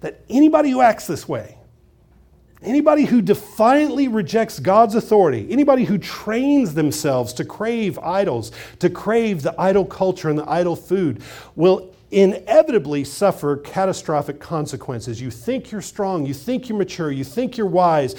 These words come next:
you think you have knowledge, but all of this is going to come crashing down. Verse twelve, "Therefore, take him," I'm sorry, "Therefore, let him who thinks he stands take heed lest he fall.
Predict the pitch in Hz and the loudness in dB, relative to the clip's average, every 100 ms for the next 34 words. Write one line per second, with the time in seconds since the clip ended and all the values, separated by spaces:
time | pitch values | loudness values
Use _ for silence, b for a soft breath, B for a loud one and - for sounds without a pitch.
0 | B - 175 - 285 - 254 185 202 185 | B -8 -8 -2 -2 0 0 2 0 0
1 | 190 180 147 - B B - 180 170 - | 0 2 0 -2 B B -2 0 2 6
2 | 226 247 202 170 185 180 156 170 165 151 | 6 8 4 2 0 -2 -2 -2 -2 -2
3 | 151 151 143 127 - 151 139 - 120 113 | -4 -4 -4 -6 -4 -2 -2 -6 -8 -6
4 | 113 101 92 139 156 - 139 113 98 - | -6 -8 -6 -6 -6 -6 -6 -4 -8 -14
5 | B B - 196 269 - 165 147 139 B | B B 0 4 4 4 2 2 2 B
6 | B - 180 151 - 202 247 247 - - | B -6 -4 -4 -6 -2 -2 -2 -8 -14
7 | - 160 151 139 127 - 135 262 - 208 | -4 -2 0 -2 -2 -2 4 4 4 2
8 | 165 147 B B 147 170 127 - 254 311 | 4 2 B B -2 -2 -4 -4 0 2
9 | 175 143 170 B B - 180 - - 226 | 0 -2 -6 B B -2 -2 -2 -6 -2
10 | 285 277 - 247 220 - - 226 202 127 | -2 -4 -8 -6 -6 -6 -4 0 0 -2
11 | 113 110 147 160 - - b b - 202 | -6 -8 -8 -12 -16 -20 b b -6 -2
12 | 202 196 240 226 123 107 117 127 b b | -2 -4 -6 -6 -6 -8 -12 -16 b b
13 | - 156 156 - 151 - 165 160 107 - | -8 -6 -8 -10 -12 -10 -10 -8 -10 -16